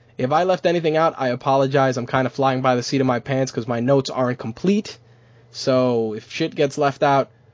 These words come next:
we will return to a regularly scheduled program next week. Tonight, we're gonna talk U F C one thirty-six.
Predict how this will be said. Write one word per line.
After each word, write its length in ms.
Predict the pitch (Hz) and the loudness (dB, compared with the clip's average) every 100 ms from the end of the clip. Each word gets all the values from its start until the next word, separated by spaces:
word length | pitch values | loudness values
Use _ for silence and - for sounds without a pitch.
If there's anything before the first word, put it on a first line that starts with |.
| _ _ - | _ _ -6
we 160 | 127 151 | 0 2
will 160 | 151 | 2
return 380 | 135 135 139 131 | 2 0 0 2
to 120 | 143 | 2
a 40 | 131 | 2
regularly 500 | 143 143 143 139 135 | 2 2 2 0 -2
scheduled 480 | - 143 135 131 | 0 0 0 -2
program 600 | 139 135 127 127 123 123 - 120 | 0 0 2 2 2 -2 -8 -6
next 360 | 117 113 - | -4 -4 -6
week. 320 | 104 85 - _ - _ _ _ _ _ _ - | -8 -10 -16 _ -20 _ _ _ _ _ _ -6
Tonight, 300 | 156 175 180 | 0 2 2
we're 120 | 160 | 0
gonna 140 | 165 156 | 0 0
talk 280 | 165 135 | 0 0
U 120 | 151 165 | 0 0
F 140 | 160 | 0
C 160 | 170 156 | 0 0
one 180 | 156 | 0
thirty-six. 800 | 147 151 143 - 170 165 - - | 0 0 0 -2 0 -2 -2 -12